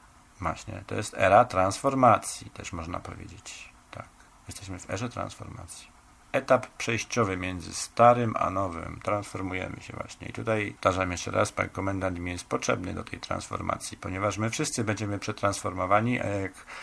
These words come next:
pan Paweł będzie się upierał i nic z tym nie będzie robił, bo wybrałem sobie jego właśnie ze względu na jego cechy,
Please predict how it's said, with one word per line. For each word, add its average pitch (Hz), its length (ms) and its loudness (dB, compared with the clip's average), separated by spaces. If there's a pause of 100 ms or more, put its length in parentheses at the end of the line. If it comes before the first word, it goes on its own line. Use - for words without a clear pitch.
(200)
pan 98 160 -4
Paweł 104 220 -2
będzie 95 200 -4
się - 180 -4
upierał 107 500 2
i 104 80 -4
nic 101 180 -4
z - 40 -8
tym 101 140 -6
nie 95 120 -4
będzie 92 240 -2
robił, 127 400 0 (840)
bo 98 80 -6
wybrałem 101 460 6
sobie 92 260 -4
jego 104 260 2
właśnie 98 480 0
ze 101 100 0
względu 113 600 4
na 107 140 4
jego 101 240 0
cechy, 139 760 2